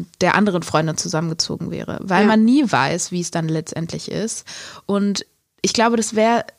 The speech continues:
Speaker 1: es wär sehr sch-, es hätte ich sehr, sehr schade gefunden, wenn daran unsere Freundschaft
Speaker 2: Ja,
Speaker 1: kaputt
Speaker 2: voll.
Speaker 1: geht, weil man irgendwie das irgendwie auf, aus irgendwelchen Gründen nicht funktioniert.
Speaker 2: Ja. Aber jetzt so gerade aus dem Moment heraus könnte ich jetzt irgendwie nicht sagen, warum das bei uns nicht funktionieren sollte. Was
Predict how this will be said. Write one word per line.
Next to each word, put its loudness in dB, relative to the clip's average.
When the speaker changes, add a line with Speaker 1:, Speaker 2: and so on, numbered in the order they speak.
Speaker 1:
es -4
wär 4
sehr 4
sch-, -2
es -2
hätte 0
ich -2
sehr, 2
sehr 2
schade 0
gefunden, -2
wenn 0
daran 2
unsere 0
Freundschaft -2
Speaker 2:
Ja, 2
Speaker 1:
kaputt 2
Speaker 2:
voll. 4
Speaker 1:
geht, 0
weil 4
man 2
irgendwie -2
das -4
irgendwie 0
auf, -4
aus 2
irgendwelchen 0
Gründen -2
nicht -4
funktioniert. -2
Speaker 2:
Ja. 4
Aber 6
jetzt 2
so 2
gerade 0
aus -4
dem -2
Moment 0
heraus -2
könnte 2
ich -4
jetzt -4
irgendwie 2
nicht 2
sagen, 2
warum 2
das -4
bei -6
uns 0
nicht 2
funktionieren 2
sollte. 2
Was 0